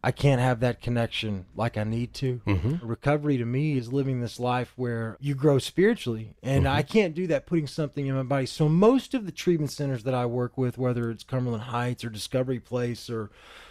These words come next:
Speaker 1: um, these new facilities that are opening up, they are abstinence-based programs. Now, they may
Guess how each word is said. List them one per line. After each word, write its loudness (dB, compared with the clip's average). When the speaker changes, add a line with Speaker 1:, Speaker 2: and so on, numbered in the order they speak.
Speaker 1:
um, -2
these -2
new 2
facilities -4
that -2
are -2
opening -4
up, -4
they 2
are -2
abstinence-based -2
programs. -2
Now, 0
they 4
may 2